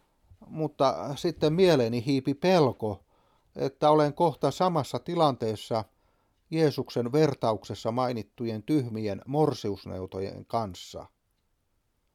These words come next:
Jos lampustani loppuu valo, niin silloin joudun odottamaan koirani kanssa aamun koittoa Nevan saaressa,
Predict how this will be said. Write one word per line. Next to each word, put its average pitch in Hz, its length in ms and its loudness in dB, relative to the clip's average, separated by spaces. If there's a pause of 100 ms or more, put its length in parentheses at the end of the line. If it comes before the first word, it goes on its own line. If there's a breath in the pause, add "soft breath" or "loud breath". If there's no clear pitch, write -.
(800)
Jos 180 260 0
lampustani 135 880 0
loppuu 123 540 -2
valo, 135 460 2 (920)
niin 131 260 -6 (140)
silloin 143 440 2
joudun 135 360 4
odottamaan 117 680 0
koirani 123 520 2
kanssa 131 400 -4
aamun 117 500 0
koittoa 120 680 -2
Nevan 123 360 -2
saaressa, 101 680 -4